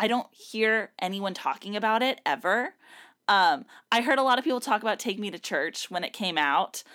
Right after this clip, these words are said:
but other than that, I don't hear a lot of discussions about Hozier, and that blows my mind because I think he's so incredible.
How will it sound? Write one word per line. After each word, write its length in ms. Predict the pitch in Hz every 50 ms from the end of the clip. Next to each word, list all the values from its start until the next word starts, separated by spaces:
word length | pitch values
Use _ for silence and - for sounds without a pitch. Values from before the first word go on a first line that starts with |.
| - - - - -
but 120 | 240 240 -
other 240 | 226 254 247 311 285
than 160 | 269 247 220
that, 380 | 208 202 - 302 302 277 - - _ -
I 100 | 226 226
don't 140 | 247 269 285
hear 140 | 330 302 285
a 60 | 277
lot 140 | 262 240 254
of 60 | 240
discussions 540 | 214 269 - - - 185 185 - 202 180 117
about 180 | 156 135 - -
Hozier, 540 | 190 160 139 156 - 156 143 131 151 - -
and 120 | - 202 202
that 200 | 196 175 - 185
blows 220 | 208 196 208 220 240
my 100 | 196 175
mind 300 | 175 170 170 170 165 147 131
because 180 | 123 190 196 160
I 60 | 156
think 180 | 156 170 165 -
he's 200 | - 170 - -
so 760 | - - - - - - - 180 175 165 170 160 151 147 139
incredible. 720 | 139 135 131 - 151 131 - 113 - - 98 65 64 -